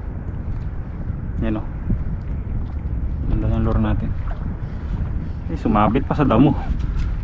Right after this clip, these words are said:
Linti talaga. <laughs> Yan yung pangit, mga master, pag yung sinusundan ng isda, kita mo yung isda na sumusunod sa lure mo.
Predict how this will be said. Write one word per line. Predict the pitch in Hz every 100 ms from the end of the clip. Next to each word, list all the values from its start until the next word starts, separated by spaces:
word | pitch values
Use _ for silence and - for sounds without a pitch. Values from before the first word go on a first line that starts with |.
| 120
Linti | 123 139
talaga. | - 127 - - - - - -
<laughs> | - - - - -
Yan | 143
yung | 156 156 151 -
pangit, | 139 151 143
mga | 156 151
master, | 156 160
pag | 147 151
yung | 147
sinusundan | 156 151 151 147 139 143
ng | 143
isda, | 131 143
kita | - 139
mo | 131 131
yung | 127
isda | 120 113
na | 123
sumusunod | 127 123 120 117 110
sa | 113
lure | 104 98
mo. | 101